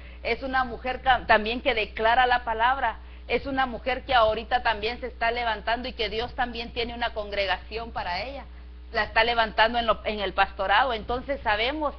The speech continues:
que no solo es empresaria, es una ministra de Dios, ha pagado el precio, todos tenemos que pagar un precio. Te bendigo, espero en Dios que el próximo lunes estés con nosotros a las diez de la mañana en el último Kairos de Dios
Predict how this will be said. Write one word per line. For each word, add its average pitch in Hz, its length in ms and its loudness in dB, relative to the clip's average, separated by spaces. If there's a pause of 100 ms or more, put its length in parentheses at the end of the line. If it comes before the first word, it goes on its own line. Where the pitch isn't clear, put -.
(300)
que 226 100 2
no 240 160 0
solo 254 240 -6
es 247 140 -8
empresaria, 220 680 -4 (300)
es - 180 -6
una 240 220 0
ministra 214 500 -4
de 196 100 -6
Dios, 185 220 -8 (300)
ha - 160 2
pagado 214 340 2
el 202 80 -6
precio, 202 380 -8
todos 240 320 -4
tenemos 185 320 -10
que 190 120 -10
pagar 165 300 -4
un 175 140 -12
precio. 160 380 -12 (220)
Te 208 120 0
bendigo, 247 600 -2 (220)
espero 254 460 4
en 262 180 0
Dios 277 380 2
que - 80 -2
el 247 80 -4
próximo 247 480 -2
lunes 240 340 -2
estés 220 300 -6
con 220 180 -2
nosotros 240 560 -2
a 220 80 4
las 190 220 0
diez 214 200 -4
de 240 120 -2
la 240 100 4
mañana 240 520 -4 (260)
en 226 180 4
el 208 180 4
último 277 480 0
Kairos 240 380 4
de 214 160 -2
Dios 247 400 0